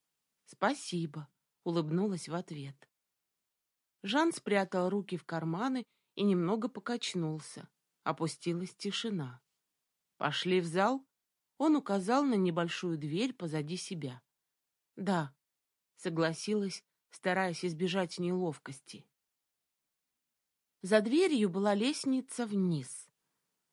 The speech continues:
Свет немного мигал, но хотя бы было чисто. Помещение за лестницей поражало масштабом. Конечно, это не зал распределения, но все же.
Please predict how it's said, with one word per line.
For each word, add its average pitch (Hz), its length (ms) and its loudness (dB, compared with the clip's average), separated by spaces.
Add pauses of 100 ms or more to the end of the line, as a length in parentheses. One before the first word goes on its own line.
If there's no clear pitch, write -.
Свет 214 460 -2
немного 202 460 4
мигал, 165 600 0 (100)
но 165 120 0
хотя 156 340 0
бы 170 140 0
было 175 280 -2
чисто. - 680 -8 (920)
Помещение 254 680 6
за 214 160 6
лестницей 226 760 0
поражало 196 580 0
масштабом. 147 840 -2 (480)
Конечно, 202 560 2
это 165 300 0
не 180 160 2
зал 180 240 2
распределения, 165 1080 -2 (100)
но 170 120 -4
все 147 340 -6
же. 131 220 -10